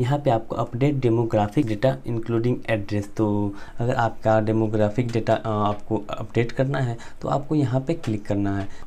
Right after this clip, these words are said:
और उसके नीचे जो सेकेंड ऑप्शन आपको दिख रही है, अपडेट एड्रेस via सीक्रेट कोड, अगर आपके पास वैलिड डॉक्यूमेंट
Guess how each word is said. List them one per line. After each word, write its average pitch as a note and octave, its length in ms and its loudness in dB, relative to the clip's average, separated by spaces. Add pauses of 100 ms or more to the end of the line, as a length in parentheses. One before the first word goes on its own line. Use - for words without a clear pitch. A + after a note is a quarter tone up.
और B2 60 4
उसके A#2 220 2
नीचे C#3+ 200 2
जो C#3+ 100 2
सेकेंड B2+ 360 0
ऑप्शन C#3 240 0
आपको C3 200 2
दिख G2+ 260 -2
रही B2 220 4
है, A2+ 140 4 (340)
अपडेट C3 420 2
एड्रेस A#2+ 420 0
via A2+ 260 4
सीक्रेट A#2+ 460 2
कोड, B2 340 2 (340)
अगर D3 200 4
आपके C#3+ 300 0
पास B2 340 0
वैलिड A#2 280 4
डॉक्यूमेंट A2+ 440 2